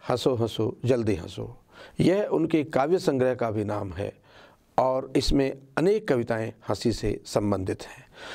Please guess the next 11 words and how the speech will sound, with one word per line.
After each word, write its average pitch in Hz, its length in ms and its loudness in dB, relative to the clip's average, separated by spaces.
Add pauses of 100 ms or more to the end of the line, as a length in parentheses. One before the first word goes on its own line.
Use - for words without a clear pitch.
(160)
रघुवीर 127 360 4
सहाय 185 320 2
जिस 170 240 0
हंसी 143 260 2
का 151 140 0
प्रयोग 139 380 2
अपनी 127 200 -2
कविता 113 320 -2
में 110 140 -4
करते 117 280 -2
हैं, 143 300 -4